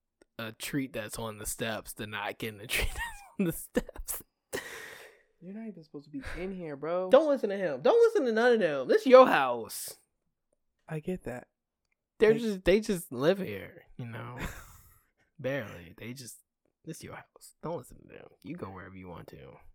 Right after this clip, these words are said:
Speaker 2: Right.
Speaker 1: See?
Speaker 2: Oh, see? Now we, now we're doing this now. You give him a little bit of, a little bit of, uh,
Speaker 1: I don't even know where he got this
Speaker 2: gave him
Speaker 1: one
Speaker 2: an inch, you
Speaker 1: from.
Speaker 2: take him out.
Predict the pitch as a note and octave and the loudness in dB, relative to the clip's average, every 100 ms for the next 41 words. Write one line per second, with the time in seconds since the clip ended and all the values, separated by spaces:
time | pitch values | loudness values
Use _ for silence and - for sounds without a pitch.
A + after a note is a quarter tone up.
0 | D3+ B2+ A#2+ - _ _ - _ _ _ | -18 -14 -14 -16 _ _ -20 _ _ _
1 | _ - - B2 A2+ - - A2+ B2 - | _ -20 -10 -8 -8 -8 -8 -6 -6 -8
2 | _ - B2 C3+ C#3 C#3+ C#3 D3 E3 E3+ | _ -8 -2 0 0 0 2 4 4 4
3 | G3 - C3 A#2 C3+ _ _ - C#3 D3 | 2 -2 -4 -6 -10 _ _ -4 2 2
4 | C#3+ C#3 C#3 C#3+ C#3+ C#3+ C3 - - C#3 | 4 4 4 4 4 2 0 -6 -4 -2
5 | C#3 C#3 C3 B2 B2 A#2+ A#2+ - D#3 D3+ | 0 0 0 0 0 0 -2 -4 -6 -2
6 | D#3+ D#3+ D#3+ D#3+ E3 B2+ B2+ B2+ F#3+ E3+ | -2 -2 -4 -4 -2 0 0 0 0 0
7 | D3+ D3 F3 D#3+ | 0 0 0 -4